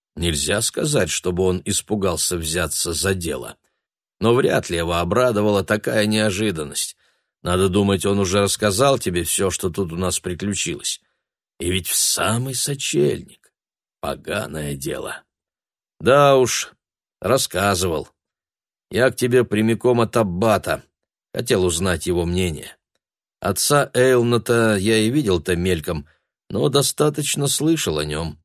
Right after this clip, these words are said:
За короткий срок его тут все возненавидели. Как, по-твоему, есть ли для этого основания? Я не мог требовать от аббата Радульфуса,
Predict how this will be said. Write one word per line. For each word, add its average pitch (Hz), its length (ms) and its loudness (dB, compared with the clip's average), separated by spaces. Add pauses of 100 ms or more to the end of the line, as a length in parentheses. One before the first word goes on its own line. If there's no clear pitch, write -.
(500)
За 87 240 0
короткий 131 480 2
срок 127 380 2
его 120 240 4
тут 135 180 -4
все - 360 0
возненавидели. 101 920 0 (680)
Как, - 240 -6
по-твоему, 82 640 -2 (320)
есть 147 340 0
ли 90 100 -4
для 85 220 0
этого 85 240 -2
основания? 85 640 -4 (680)
Я 76 240 -6
не 85 140 -2
мог 131 220 0
требовать 87 580 -2
от 95 200 -8
аббата 87 440 -2
Радульфуса, 90 720 -2